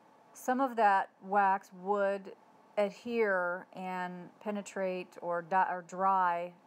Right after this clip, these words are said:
to, to the wax, and then it's, it makes it very difficult to get it off.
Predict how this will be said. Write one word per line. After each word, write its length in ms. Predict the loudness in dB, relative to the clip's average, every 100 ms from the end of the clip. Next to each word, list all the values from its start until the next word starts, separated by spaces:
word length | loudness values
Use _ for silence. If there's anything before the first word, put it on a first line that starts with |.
| -20
to, 640 | -8 -2 0 0 -2 -6 -8 -20 -20 -20 -20 -20 -20 _ -20 -20 -20 -20
to 160 | -8 -2
the 80 | 2
wax, 580 | 4 4 4 -2 -16 -10
and 220 | -8 -4
then 540 | -2 -2 -4 -6 -10 -14 -20 -20 -20 -14
it's, 200 | -12 -12 -10
it 120 | -8
makes 240 | -6 -8
it 80 | -8
very 180 | -4 -4
difficult 440 | -4 -8 -4 -6
to 100 | -6
get 160 | -6 -4
it 100 | 0
off. 380 | 2 4 2